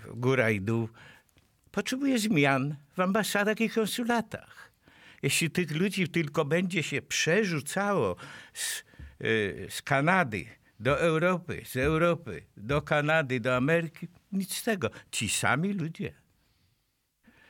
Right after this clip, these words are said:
Proszę mi powiedzieć, czy została zmieniona, mm, obsada Ministerstwa Spraw Zagranicznych? Nie. Ci sami ludzie tam siedzą, decydują, kto ma być konsulem i kto nie. Nie po,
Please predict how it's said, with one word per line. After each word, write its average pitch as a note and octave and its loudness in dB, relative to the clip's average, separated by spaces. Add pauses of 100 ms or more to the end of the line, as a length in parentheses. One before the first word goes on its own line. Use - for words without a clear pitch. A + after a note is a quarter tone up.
(140)
Proszę G#3 4
mi D3 4
powiedzieć, C3 2 (400)
czy D3 2 (100)
została C3+ 4
zmieniona, A#2+ 4 (360)
mm, - -4 (120)
obsada A#2+ 2 (140)
Ministerstwa A#2 2
Spraw A2+ 0
Zagranicznych? G#2 -2
Nie. D4+ 2 (440)
Ci F3 4
sami G3+ 4
ludzie E3+ -2
tam F3 0
siedzą, G3 -2
decydują, C3 0 (260)
kto - -2
ma C3+ 2
być B2 -4
konsulem A2+ -4
i G2+ -6
kto - -4
nie. C3+ -4 (960)
Nie D#3 2
po, G#3+ 0